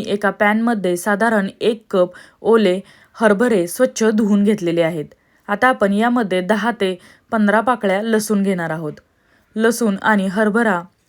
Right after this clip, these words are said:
आपल्याला एक चार ते पाच मिनिटं मीडियम फ्लेमवर व्यवस्थित भाजून घ्यायचा आहे. रेसिपी एकदम साधी, सोपी आणि झटपट तयार होणारी आहे. चवीला अतिशय अप्रतिम लागते. नक्की ट्राय करून पहा. एक चार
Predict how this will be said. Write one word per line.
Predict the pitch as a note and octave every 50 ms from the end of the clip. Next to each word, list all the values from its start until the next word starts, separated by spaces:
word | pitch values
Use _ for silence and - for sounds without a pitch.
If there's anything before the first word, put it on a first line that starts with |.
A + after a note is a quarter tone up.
| _
आपल्याला | - G3+ A3+ A#3 A#3 G#3+ G3 F3 F3
एक | - - F#3 - _
चार | - C4 B3 A#3+ A#3 A#3
ते | G#3 G3+
पाच | G3+ - A#3 A#3+ A3+ C4
मिनिटं | A#3 A#3 A#3 G#3 - F#3+ F3+ F#3
मीडियम | G3+ A3 A3+ G#3+ A3 A3+ B3 B3
फ्लेमवर | A#3 - A3+ G#3 A3+ A3+ A3 G3+ F3+ F3+ G3 G3 - - - - _ -
व्यवस्थित | G#3+ A3 A3 B3 - - - G3+ G3+ G#3 G#3
भाजून | A3 A#3+ G#3+ D#3+ F#3+ F3+ F#3
घ्यायचा | F#3+ G3 F3+ E3+ - E3
आहे. | D#3 D#3+ E3 D3 D3 D3+ - _ _ _ _ _ _ _ _ _ _ _ _ _ _ _ _ _ _ _ _ _ _ _ _ _ _ _ -
रेसिपी | A3+ A3 A#3 - - B3+ G#3 - G3+ -
एकदम | - G#3 G#3 F#3+ G3 F#3+ F#3+
साधी, | G3 - A#3+ A3 G#3 F#3 G3+ G3+
सोपी | - - A#3 A3 - - G3+ F#3+
आणि | A#2 D#3+ G#3+ G#3 G3+
झटपट | G#3+ G#3 A#3 A#3 G#3+ - - G#3 G3+ G3+ -
तयार | G#3+ F#3+ F3+
होणारी | F3+ F#3+ F3+ E3 E3 D#3+ E3
आहे. | E3 E3 E3+ D3 D3 - - - - _ _ _ _ _ -
चवीला | - A#3 A3+ G#3 A#3+ A#3+ G#3+ G3+ F#3+ G3+
अतिशय | - - G3+ G#3 - A#3+ A3+ G#3 - G#3+ A3
अप्रतिम | - - A3 G#3+ F#3+ F#3 F3 E3+ F3+ F3
लागते. | F3 E3 D#3+ - _ - D3 C#3+ - _ _ _ _ _ _ _ _ _ _ -
नक्की | G#3 G#3+ G#3+ G#3+ - - A#3
ट्राय | A3 A3 G3 F#3 F3
करून | F3 F3+ E3+ E3 E3
पहा. | D3+ D#3+ E3 E3 D3 C#3 C#3+ - _ _ _ _ _ -
एक | F3+ F3+ - -
चार | - B3 A3+ A3